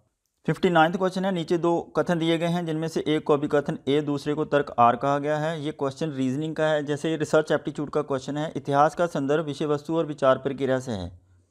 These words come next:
ये सही है। इसका तर्क है ऐतिहासिक चिंतन की विचार प्रक्रिया में प्रश्न करना, साक्ष्य जुटाना, साक्ष्य के स्वरूप का पता लगाना और अन्य के द्वारा लिखित आख्यानों की मीमांसा करना सम्मिलित होता है। ये दोनों सही है और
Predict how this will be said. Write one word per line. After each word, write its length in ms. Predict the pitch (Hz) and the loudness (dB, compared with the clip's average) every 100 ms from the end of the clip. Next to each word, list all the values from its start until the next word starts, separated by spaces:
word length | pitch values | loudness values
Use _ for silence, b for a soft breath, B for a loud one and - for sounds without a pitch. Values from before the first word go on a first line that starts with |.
| _ _ _ _ - | _ _ _ _ -8
ये 80 | 147 | -4
सही 280 | 151 151 156 | 0 2 2
है। 220 | 127 131 b b b b - | -2 -6 b b b b -6
इसका 200 | 151 190 | 2 4
तर्क 280 | 170 165 - | 6 4 4
है 200 | 185 202 | 0 2
ऐतिहासिक 580 | 151 156 - 156 147 185 | 2 0 2 4 4 0
चिंतन 600 | - 160 151 175 190 190 - _ _ | -4 -8 -4 -4 -6 -10 -16 _ _
की 80 | - | -6
विचार 320 | 160 151 139 | -2 6 6
प्रक्रिया 420 | 143 165 151 147 156 | 6 0 -2 0 0
में 120 | 147 | 0
प्रश्न 300 | 135 131 151 | -4 -4 -2
करना, 360 | 160 160 165 | -2 -2 -4
साक्ष्य 400 | 165 - 127 - | -4 -2 -2 -2
जुटाना, 420 | 156 147 147 156 160 | -6 0 2 2 0
साक्ष्य 380 | 143 131 160 | -2 -2 -4
के 100 | 156 | -6
स्वरूप 340 | 147 139 139 - | -6 -4 -4 -2
का 80 | 139 | -2
पता 280 | 127 143 | 0 2
लगाना 460 | 151 139 139 147 147 b b | 2 2 0 -2 -6 b b
और 180 | 139 156 143 | -2 0 0
अन्य 180 | 151 | 0
के 140 | 156 160 | -4 0
द्वारा 200 | 143 143 | 4 4
लिखित 360 | 135 135 143 | 2 -2 -6
आख्यानों 440 | 120 - 131 131 143 | -8 -2 0 0 -2
की 140 | 147 | -2
मीमांसा 480 | 135 120 113 113 135 | 0 2 0 0 -2
करना 420 | 131 127 139 143 b b b | -2 0 -2 -2 b b b
सम्मिलित 480 | 147 135 131 139 135 | -2 0 2 0 -2
होता 220 | 113 113 | -2 0
है। 140 | 120 | 2
ये 80 | 139 | 0
दोनों 340 | 127 123 147 151 _ b b - | 0 0 0 -4 _ b b -4
सही 260 | 156 165 | 0 4
है 140 | 175 160 | 4 4
और 320 | - 160 | 4 2